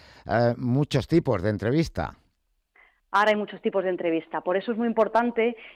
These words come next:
Speaker 2: que podamos obtener toda la información posible, eh, sobre, sobre la entrevista que nos van a hacer. De esta manera podremos prepararla mejor y, y estar más seguros y más confiados a la hora de, de realizarla.
Speaker 1: Ujú.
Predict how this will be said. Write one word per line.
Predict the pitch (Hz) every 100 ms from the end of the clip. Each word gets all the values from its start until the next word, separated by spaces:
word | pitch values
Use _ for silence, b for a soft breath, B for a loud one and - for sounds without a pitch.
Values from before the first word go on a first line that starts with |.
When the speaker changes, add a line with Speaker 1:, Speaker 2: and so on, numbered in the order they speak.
| _
Speaker 2:
que | 214 196
podamos | 185 185 190 202 196
obtener | 202 208 208 208
toda | 208
la | 208
información | 202 220 208 196 226 214 208 202 202 185
posible, | 196 - 240 226 220 233 B B -
eh, | 185 175 170 165 156 156 -
sobre, | 175 170 165 156 151
sobre | - 170 165
la |
entrevista | 170 175 170 190
que | 208
nos | 202 180
van | 196
a |
hacer. | - 175 170
De | 160
esta | 175 190
manera | 190 208 214
podremos | 196 185 196 185
prepararla | 180 170 170 202 214
mejor | 226 277 302 320 B B B -
y, | 208 202 202 190 180 170 -
y | 208
estar | 180 - 247
más | 262
seguros | 208 185 254 233 190 - -
y | 196 185 175
más | 202 202
confiados | - 226 - 214 233 247
a | 233
la | 190
hora | 190 208
de, | 190 170 156 151 151
de | 175 170
realizarla. | 170 160 156 185 175 147 - _ 117
Speaker 1:
Ujú. | 101 101